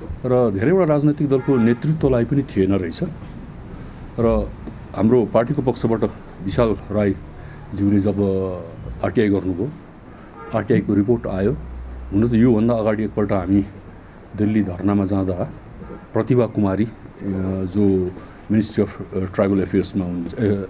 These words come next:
रेजिस्ट्रार जेनरल अफ इन्डिया, एसिस्टेन्ट रेजिस्ट्रार जेनरल हुनुहुन्छ, उनको अफिसमा जाँदाखेरि यस्तो थुप्रै केसेसहरू पेन्डिङ छ, अ,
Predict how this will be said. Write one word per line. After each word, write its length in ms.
रेजिस्ट्रार 460
जेनरल 320
अफ 140
इन्डिया, 440
एसिस्टेन्ट 460
रेजिस्ट्रार 300
जेनरल 240
हुनुहुन्छ, 340
उनको 180
अफिसमा 420
जाँदाखेरि 480
यस्तो 200
थुप्रै 360
केसेसहरू 560
पेन्डिङ 440
छ, 100
अ, 120